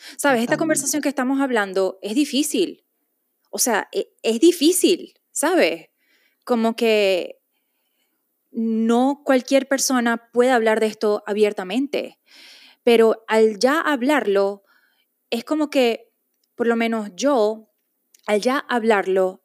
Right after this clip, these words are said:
Speaker 1: a-, al ser honesta, al decirle al universo, o sea, s-, tengo esta programación, no sé cómo lo vi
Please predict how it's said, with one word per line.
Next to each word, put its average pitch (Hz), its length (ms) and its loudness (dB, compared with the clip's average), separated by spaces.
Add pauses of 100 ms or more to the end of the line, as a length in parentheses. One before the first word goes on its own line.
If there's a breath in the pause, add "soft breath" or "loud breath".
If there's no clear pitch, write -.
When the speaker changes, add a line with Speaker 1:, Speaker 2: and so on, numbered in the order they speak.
Speaker 1:
a-, 214 320 0
al 214 140 2
ser 262 480 0
honesta, 190 680 -2 (340 loud breath)
al 214 140 4
decirle 269 680 0
al 233 140 -2
universo, 214 840 -2 (440)
o 214 120 -2
sea, 214 320 -4 (920 soft breath)
s-, - 180 -12 (120)
tengo 285 300 2
esta 285 560 -4
programación, 220 1000 -4 (560 soft breath)
no 214 180 -6
sé 240 380 -4 (560)
cómo 233 260 0
lo 214 140 4
vi 202 440 -4